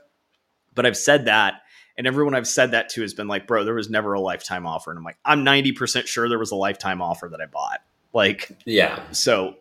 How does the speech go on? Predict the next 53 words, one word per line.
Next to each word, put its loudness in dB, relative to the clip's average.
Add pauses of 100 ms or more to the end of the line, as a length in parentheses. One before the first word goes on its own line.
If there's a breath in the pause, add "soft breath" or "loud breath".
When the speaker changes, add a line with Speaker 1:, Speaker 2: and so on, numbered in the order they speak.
(140)
Speaker 1:
I 6
don't 2
know 2
on -2
that, -4
but -4 (200)
yeah, -2
same. 0 (480)
The, -2 (140)
the -2
software 6
is -4
good, -4
right? -4
The -14
stack 0
is -6
valuable. -2 (400 soft breath)
Uh, 2
the -6
tracking 2
is -8
valuable. -2 (120)
I -4
do 0
most -2
of -8
my -4
tracking -2
pen -8
and -8
paper -4
now, 2 (160)
just -6
'cause 2
I 0 (120)
don't -2
like 0
pulling -4
out 0
my -6
phone -4
the -6
second -2
I -2
wake 0
up. 6
It's -4
not, -2 (300)
like, -6
good -4
for -8
me, -2